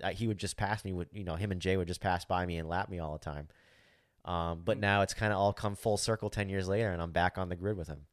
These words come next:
Speaker 1: I'm not,
Speaker 2: Nice.
Speaker 1: I'm not finishing last place like I did when I first raced him, but, uh,
Speaker 2: No shit.
Speaker 1: he's still the guy. He, he'll race senior and masters. So he races two classes during the weekend, and he'll destroy and win in both of them. So he's the dude I gotta think about. And I, you know,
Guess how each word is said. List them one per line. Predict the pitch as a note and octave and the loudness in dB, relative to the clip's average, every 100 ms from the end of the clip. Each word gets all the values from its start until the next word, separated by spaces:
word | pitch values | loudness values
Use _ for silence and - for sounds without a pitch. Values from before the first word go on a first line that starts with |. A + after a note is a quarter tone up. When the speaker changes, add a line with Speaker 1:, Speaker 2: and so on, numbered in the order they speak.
| _ F#2 | _ -4
Speaker 1:
I'm | F#2+ | 0
not, | G2 | -2
Speaker 2:
Nice. | A2+ - | -2 -4
Speaker 1:
I'm | G2 | -2
not | F#2 - | -2 -2
finishing | G#2 F#2 G2 | -2 -2 -4
last | F#2+ F#2 - | 0 0 0
place | - D#3+ E3 | 0 0 2
like | G#2+ G2 | 0 2
I | F#2 | 0
did | F#2+ G2 | 2 0
when | F#2+ | 0
I | E2+ | -2
first | - C#3+ - | 0 -2 0
raced | G2 F2+ G2+ | -2 0 -2
him, | G#2+ | -2
but, | F2+ E2+ - | 0 0 0
uh, | F#2 E2 D#2+ | -2 0 -2
Speaker 2:
No | D2 C3 C3 | -6 -8 -8
shit. | - - - _ - | -10 -14 -20 _ -6
Speaker 1:
he's | A#2+ A#2+ | 0 2
still | - D3 | 4 4
the | B2+ | 8
guy. | B2+ C3 | 10 10
He, | G#2+ - | 8 2
he'll | B2+ C#3 | 4 4
race | C3 C3+ - - - | 4 2 2 -4 -4
senior | - - C#3 C3+ B2+ - | -2 -2 -2 0 0 0
and | A#2 A#2 | -4 -2
masters. | G#2+ A#2 A#2 - - - | 0 0 -2 -6 -12 -8
So | - B2+ | -2 2
he | |
races | C#3 B2+ A2+ | 2 0 -4
two | - G#3 F#3+ | -4 -2 0
classes | F3+ E3 D#3 E2 A2+ - - _ - | 4 4 2 -4 -10 -14 -16 _ -4
during | A#2+ B2 | 0 0
the | G#2+ | 0
weekend, | C3+ F2+ C#2+ D#2+ _ _ _ - | -2 -2 -6 -8 _ _ _ -2
and | B2+ | 4
he'll | D3+ C#3+ | 4 4
destroy | C#3 - D3+ D3 C3 | 0 2 6 6 4
and | B2 | 2
win | B2+ C3 | 0 0
in | A2 | 2
both | C3 - | 2 0
of | - | -10
them. | - - _ _ _ _ - _ _ _ _ _ _ | -16 -18 _ _ _ _ -20 _ _ _ _ _ _
So | - G#2+ | 0 2
he's | B2+ D#3 | 4 2
the | C3+ | 4
dude | D3 C#3+ | 6 8
I | |
gotta | C3+ A#2+ | 8 6
think | D3+ | 2
about. | A2 F2+ | 2 2
And | F2 | 2
I, | G2 - | -2 -2
you | E3 | -2
know, | E3 | -2